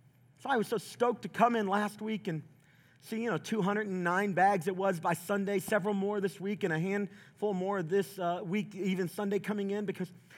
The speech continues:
you're living out what I'm talking about here. And for some of you, it was a big deal to pull aside a bag of groceries and bring it. For others, it wasn't that big of a deal, but you brought some of what you had to others. And there's deep joy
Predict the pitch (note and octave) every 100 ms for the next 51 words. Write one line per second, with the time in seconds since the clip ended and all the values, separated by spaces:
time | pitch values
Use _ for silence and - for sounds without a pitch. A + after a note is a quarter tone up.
0 | - G3+ A3 G3 A3 C#4 D#4 C#4 - -
1 | B3 A#3+ F3+ G3+ G3 - A3 A#3+ A#3+ A3+
2 | D#3 D3 A#2 B2+ A2 - _ _ _ _
3 | _ _ _ _ - F#3 G3 C#4 E4+ C#4+
4 | C4 B3 C4+ D4+ G3+ - - A#3+ B3+ F#3+
5 | A3+ D#4+ E4 F#3 D3+ - A3+ B3 A#3+ A3+
6 | B3+ A#3+ B3+ C4 A#3+ D4 F4 - F#3 F3+
7 | A#3+ B3+ D4+ D4+ D#3+ G#3 A#3 E4 C#4+ G#3
8 | G3 G3 F#3 F3+ F#3+ F3+ G#3+ A#3+ - -
9 | - G3+ G3 - G#3+ D#4 C4+ D4 C#4+ C4+
10 | B3 C4+ F#3+ F#3 F#3 G3 G3 F#3+ E3+ C#3
11 | A2+ - - - _ _ _ _ _ F#3
12 | F#3+ B2+ A#3+ C4 - B3+ G#3+ F#3